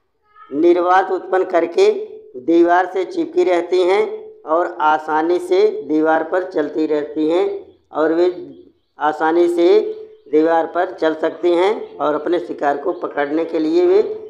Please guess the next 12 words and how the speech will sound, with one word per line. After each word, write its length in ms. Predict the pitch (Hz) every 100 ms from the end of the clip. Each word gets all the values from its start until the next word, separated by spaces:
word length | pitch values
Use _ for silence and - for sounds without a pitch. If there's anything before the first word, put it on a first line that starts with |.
| - -
दौड़ 200 | 151 160
भी 140 | 151 156
सकती 120 | 156
हैं। 160 | 165 175
सांप 360 | 202 214 214
बिना 300 | 190 196 208 208
कान 320 | 190 185 196
के 200 | 202 202
कैसे 420 | 196 175 175 190 185
सुन 200 | 185 175
लेता 360 | 175 175 175
है? 420 | 170 180 233 -